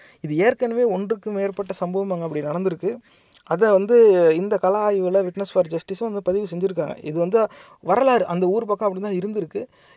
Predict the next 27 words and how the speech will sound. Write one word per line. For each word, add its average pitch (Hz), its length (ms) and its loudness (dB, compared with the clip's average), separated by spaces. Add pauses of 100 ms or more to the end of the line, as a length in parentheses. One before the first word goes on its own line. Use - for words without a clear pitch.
இந்த 269 340 -2
தடவை 285 500 8
அதே 226 300 4
மாதிரி 247 300 -2
செஞ்சிருப்பாங்கன்னு 208 760 -4
தான் 220 260 -2
என் 185 340 0
யூகம். 190 200 -4
ஆனா 202 160 -4
என்ன, 196 300 -2
ரெண்டு 165 220 -8
உயிர் 196 240 -6
போயிடுச்சு. 160 380 -10 (480)
அப்ப 170 280 0
அடிதடினாக்கா 208 720 -2
அது 202 120 -2
ஒரு 180 100 -2
சண்டை 196 360 -6
சச்சரவுங்கிறது 190 640 -4
போய் 214 120 -6
இது 180 160 -10
கொலை 196 280 -4
வழக்கானதுங்கிறனால 185 800 -4
வேற 180 220 -4
வழி 175 200 -4
இல்லாம 180 300 -4
போட்டிருக்காங்க. 156 540 -4